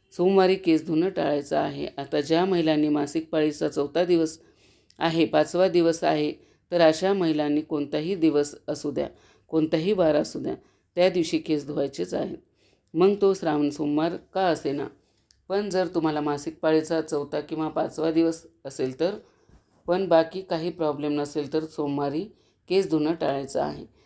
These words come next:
मग आदल्या दिवशी म्हणजे रविवारी केस धुवायचे आहेत आणि सोमवारी फक्त पूजा अर्चना, व्रत, वैकल्य ज्या काही गोष्टी आहेत, त्या करणार आहात,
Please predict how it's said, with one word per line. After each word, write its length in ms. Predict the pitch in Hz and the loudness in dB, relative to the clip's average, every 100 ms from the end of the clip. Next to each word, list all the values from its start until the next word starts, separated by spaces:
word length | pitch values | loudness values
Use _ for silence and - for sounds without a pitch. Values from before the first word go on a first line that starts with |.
| _ - | _ -2
मग 140 | 190 | 2
आदल्या 340 | 180 156 165 170 | 4 6 4 4
दिवशी 280 | 175 175 | 0 2
म्हणजे 280 | 170 156 156 | 2 2 2
रविवारी 360 | 147 143 143 160 | 2 0 0 -2
केस 260 | 165 143 | -4 -8
धुवायचे 420 | 127 147 143 - 156 | -4 -4 -4 -6 -8
आहेत 220 | 139 - _ _ _ _ _ | -8 -12 _ _ _ _ _
आणि 240 | 151 151 | 2 2
सोमवारी 440 | 147 156 156 151 147 | 4 2 4 4 2
फक्त 320 | 180 175 - | -4 -6 -8
पूजा 380 | 202 160 160 147 | -2 0 0 -2
अर्चना, 340 | 135 151 175 | -4 -4 -2
व्रत, 320 | 165 147 147 | 0 -2 -2
वैकल्य 460 | 147 139 151 143 147 - - _ _ - | -4 -4 -6 -4 -6 -6 -20 _ _ 2
ज्या 160 | 170 190 | 4 4
काही 240 | 214 208 | 2 2
गोष्टी 320 | 190 160 160 | 2 0 0
आहेत, 220 | 151 143 143 | 0 0 -4
त्या 100 | 170 | -6
करणार 420 | - - 151 147 - | -6 -6 -4 -4 -6
आहात, 180 | - | -10